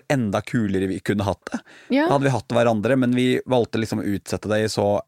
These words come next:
Speaker 1: eller vi valgte å, vi hadde ikke noe forhold til det så mange år, for det var jo ingen som snakket om skeive i det hele tatt.
Speaker 2: Ja.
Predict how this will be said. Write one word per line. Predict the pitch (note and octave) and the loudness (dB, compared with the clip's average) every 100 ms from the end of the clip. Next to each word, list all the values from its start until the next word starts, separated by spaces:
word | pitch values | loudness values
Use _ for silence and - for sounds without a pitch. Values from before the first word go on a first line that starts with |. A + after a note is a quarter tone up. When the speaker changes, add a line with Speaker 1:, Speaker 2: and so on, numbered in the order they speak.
| _ | _
Speaker 1:
eller | A2 A2+ A2+ | 0 0 0
vi | A#2 | 2
valgte | A#2 G2+ G#2 G#2 | 0 0 -4 -2
å, | |
vi | A2+ | -2
hadde | C3 G#2 | -2 -2
ikke | - | -4
noe | G#2+ | -4
forhold | A2+ G#2 F#2 | -2 -2 -2
til | F#2+ | -4
det | G2 | -4
så | G#2+ | -2
mange | G2 F#2 | -2 -4
år, | F#2 | -4
for | D3+ | -2
det | G#3+ | -2
var | B2+ G2+ F2 F2+ | 0 0 0 -2
jo | F#2+ G2 | -2 -2
ingen | A2+ G2 F#2 | -2 -2 -4
som | G2 | -6
snakket | G2+ G2+ - - | -6 -6 -6 -6
om | F#2+ F#2+ | -6 -6
skeive | - G#2 G2 | -4 -2 0
i | F#2+ | -2
det | G2 | -2
hele | F#2+ - | -2 -2
tatt. | G#3+ - - - | -4 -6 -16 -2
Speaker 2:
Ja. | C4 C#4+ | 0 2